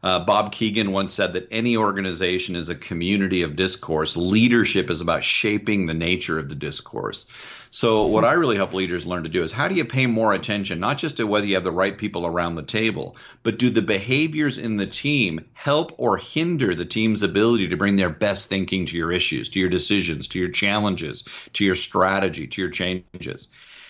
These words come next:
And how do you use the frameworks, you know, candor and curiosity, the skills, to start noticing how are people participating here and how might I help them, you know, engage these issues in a more constructive way? I use the quote from Airto Moreira, a Brazilian jazz percussionist who once said,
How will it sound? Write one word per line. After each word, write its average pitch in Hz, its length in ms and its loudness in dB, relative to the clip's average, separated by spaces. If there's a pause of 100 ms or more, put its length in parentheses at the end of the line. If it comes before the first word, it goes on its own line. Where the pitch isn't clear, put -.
And 101 120 -2
how 120 180 0
do 165 80 4
you 147 80 6
use 117 240 2
the 101 100 -2
frameworks, 117 680 -2
you 87 40 -8
know, 80 60 -8
candor 104 500 -2
and 92 140 -6
curiosity, 92 840 0
the - 120 -6
skills, 107 720 2 (260)
to 117 80 -4
start 147 260 2
noticing 120 640 2
how 147 260 -4
are 226 100 -2
people 160 280 -2
participating 104 760 -2
here 87 200 -2
and 92 160 -4
how 151 260 -2
might 170 240 2
I 120 180 2
help 120 360 -2
them, 90 320 -4 (380)
you 107 120 -2
know, 82 100 -2
engage 110 460 2
these 107 220 2
issues 101 320 2
in 90 60 0
a 90 40 2
more 92 160 4
constructive 87 580 -4
way? 87 240 -6 (580)
I 101 60 0
use 123 220 2
the 113 60 2
quote 104 300 0
from 101 140 -2
Airto 95 500 0
Moreira, 90 540 2
a 76 40 -6
Brazilian 92 560 -4
jazz 90 380 -2
percussionist 92 800 -4
who 90 80 0
once 85 200 -4
said, 87 300 0